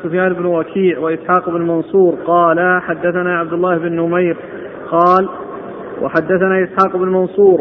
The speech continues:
قال أخبرنا عبد الله بن نمير عن الأجلح عن أبي إسحاق عن البراء بن عازب رضي الله عنهما أنه قال: قال رسول الله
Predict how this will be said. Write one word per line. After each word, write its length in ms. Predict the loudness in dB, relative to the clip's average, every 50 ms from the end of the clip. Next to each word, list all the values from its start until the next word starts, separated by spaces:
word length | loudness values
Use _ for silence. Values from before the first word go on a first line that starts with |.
| 2 -2
قال 160 | 0 2 2 4
أخبرنا 540 | 4 2 2 2 -2 0 0 2 0 0
عبد 160 | 0 0 0 0
الله 260 | 0 2 2 2 0
بن 120 | 0 -2
نمير 400 | -2 0 0 2 2 2 2 0
عن 180 | 0 -2 -2 -2
الأجلح 580 | -2 -2 0 0 0 2 2 2 2 0 -2
عن 140 | -4 -6 -4
أبي 280 | -2 -2 0 0 0 0
إسحاق 420 | -2 -4 -2 0 2 2 2 0
عن 140 | -2 -2 -2
البراء 400 | -2 0 0 2 2 2 0 0
بن 140 | -2 -2 -2
عازب 400 | 0 0 0 0 0 0 -2 -2
رضي 260 | -2 0 0 0 0
الله 320 | 0 0 0 0 0 0
عنهما 480 | -2 -2 -2 0 0 0 0 0 0 0
أنه 340 | -2 -2 -2 0 0 -2 -2
قال: 320 | 0 2 4 4 4 2 -2 -8 -14 -14 -14 -14 -14 -14 -14 -14 -10 -4 0
قال 260 | 2 4 4 4 4
رسول 300 | 2 0 0 0 0 2
الله 420 | 2 2 2 2 2 0 0 -2